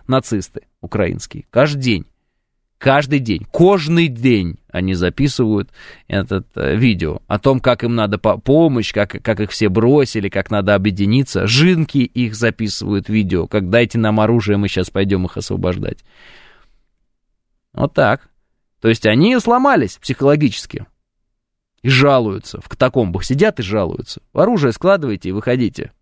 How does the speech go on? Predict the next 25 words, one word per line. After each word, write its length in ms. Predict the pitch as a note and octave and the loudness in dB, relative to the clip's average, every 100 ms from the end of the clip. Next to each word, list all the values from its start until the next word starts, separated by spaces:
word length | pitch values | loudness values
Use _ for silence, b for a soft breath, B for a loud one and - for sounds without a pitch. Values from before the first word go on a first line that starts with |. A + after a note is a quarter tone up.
| _ | _
Не 80 | A2 | -2
надо 180 | D3+ F#2 | 0 0
жаловаться. 500 | A#2+ G#2+ - - - _ - | 0 0 -2 -10 -20 _ -4
Давно 300 | A#2+ E3+ B2+ | 0 0 0
пора 240 | A#2 G#2+ | 0 0
сложить 340 | - G#2+ B2+ F3+ | -2 -2 0 0
оружие 360 | A3 C4+ D3 | 0 0 -2
и 20 | |
выходить 480 | F3 - C3 G2+ - | -2 -2 -2 -2 -6
уже 180 | G#2+ A2+ | -10 -10
с 80 | - | -6
поднятыми 460 | A2+ G#2+ G2+ G2+ | -2 0 -2 -2
руками. 440 | G#2 G2 F#2 - - B B B B | -2 -2 -4 -6 -10 B B B B
Нет, 220 | B3 D4 | 0 0
сидят 340 | - F3 G3+ - | 2 2 2 0
в 20 | |
катакомбах, 560 | C3 B2 A2+ D3+ A2+ G2 | -2 -2 0 0 0 -2
жалуются. 500 | G2+ F#2 A2+ - - | -2 -2 -4 -8 -4
А 60 | |
вот 80 | E3+ | 0
эта 140 | G#3+ | 0
бабушка 340 | G#3+ A3 G3 G3+ | 0 0 -2 -6
никому 300 | G3+ G#3 G3 | -2 -2 -2
не 100 | G2+ | -4
жалуется. 540 | - - - - - | -4 -6 -10 -16 -20